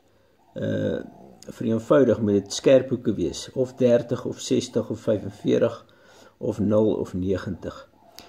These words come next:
So sin driehonderdsestig min sestig gee vir jou driehonderd, en omdat driehonderd en sestig grade minus daai deel in die vierde kwadrant lê,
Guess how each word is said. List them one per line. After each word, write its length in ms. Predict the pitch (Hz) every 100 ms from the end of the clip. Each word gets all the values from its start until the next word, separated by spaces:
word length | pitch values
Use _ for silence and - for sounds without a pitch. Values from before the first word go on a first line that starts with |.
| - _
So 160 | - 135
sin 300 | 131 196 196
driehonderdsestig 680 | 165 156 143 - 143 135 120
min 220 | 110 131
sestig 560 | 131 147 135 131 170 -
gee 140 | 127
vir 180 | - 127
jou 80 | 95
driehonderd, 760 | 101 117 120 117 143 214 - - _ _ -
en 80 | 85
omdat 300 | 131 180 139
driehonderd 360 | 139 143 143
en 60 | 131
sestig 400 | - 143 135 135
grade 400 | - 127 123 104
minus 640 | 110 139 127 85 - - - -
daai 260 | 104 120
deel 360 | 113 107 85 80 _ - -
in 100 | 113
die 80 | 113
vierde 400 | 113 165 165 160
kwadrant 560 | 156 117 98 95 92 92
lê, 220 | 67